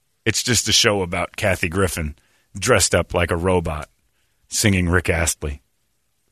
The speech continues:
And it's number one. Without the conspiracy, we're in worse shape than I could have ever imagined.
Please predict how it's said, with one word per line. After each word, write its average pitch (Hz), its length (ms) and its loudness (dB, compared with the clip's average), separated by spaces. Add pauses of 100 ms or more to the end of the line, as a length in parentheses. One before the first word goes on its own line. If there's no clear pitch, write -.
(300)
And 101 120 2
it's - 160 -2
number 92 300 2
one. 82 340 -2 (520)
Without 117 340 4
the 123 80 2
conspiracy, 123 800 2 (760)
we're 107 220 2
in 92 180 0
worse 87 180 2
shape 87 300 2
than 85 120 -6
I 82 60 -4
could 82 140 -4
have 80 100 -2
ever 80 180 -2
imagined. 76 460 -6